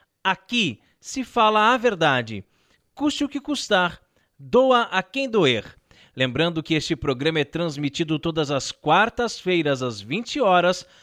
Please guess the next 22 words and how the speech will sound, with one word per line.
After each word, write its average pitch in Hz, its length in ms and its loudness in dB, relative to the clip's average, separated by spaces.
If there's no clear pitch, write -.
pela 156 200 2
Web 175 260 4
Rádio 175 380 0
Eclésia, 156 720 0
deidmar 160 640 0
santos 269 640 -2
ponto 302 420 -4
com 220 360 -2
ponto 277 520 -6
B 208 120 2
R. 113 460 0
Todas 143 300 0
as 123 180 -2
quintas-feiras, 156 1120 -2
também 185 480 0
às 160 120 0
vinte 165 280 -4
horas, 165 380 2
pela 165 240 0
Web 160 220 4
Rádio 160 300 0
Navegantina, 156 840 -2